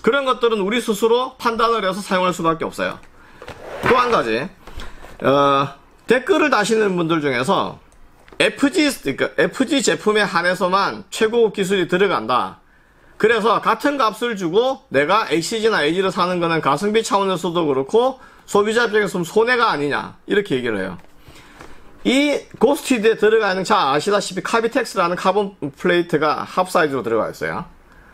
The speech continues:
근데 나이키가, 아시는 분은 아시겠지만 나이키는 축구화에 플레이트에 카본을 쓴 지가 십 년도 훨씬 넘었어요. 이천십육, 어, 이천육 년인가부터 카본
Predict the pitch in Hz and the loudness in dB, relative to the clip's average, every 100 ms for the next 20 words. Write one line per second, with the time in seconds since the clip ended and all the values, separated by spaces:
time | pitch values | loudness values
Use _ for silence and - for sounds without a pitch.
0 | - - - 185 190 143 95 - _ - | -20 -16 -4 0 2 0 -4 -12 _ -20
1 | - - - - - 139 208 269 - 233 | -20 -20 -20 -14 -4 -2 -2 -4 -2 -2
2 | 226 175 101 - - - - - - - | 0 -2 -4 -10 -20 -20 -18 -16 -16 -18
3 | - - - 104 135 233 240 208 151 165 | -20 -20 -6 -2 0 0 0 0 0 0
4 | 170 160 135 135 240 - 220 208 117 95 | 0 0 2 2 0 0 0 0 -2 -6
5 | - _ _ - - - - 226 269 254 | -18 _ _ -20 -20 -6 -4 0 2 2
6 | 220 208 208 156 - 240 254 - 202 - | 2 2 0 -2 0 0 0 -2 -2 0
7 | 202 240 233 - 196 196 196 240 247 247 | 0 2 0 0 -2 -2 0 -2 0 0
8 | 226 220 208 208 220 226 185 127 - 101 | 0 0 0 0 0 0 0 0 -2 -4
9 | 131 226 214 262 240 240 233 - 156 151 | 0 0 0 0 -2 -2 -2 0 2 2
10 | 180 208 226 254 214 165 143 156 143 147 | 0 0 0 2 2 0 -2 -4 0 0
11 | 160 156 143 120 | 2 0 0 -4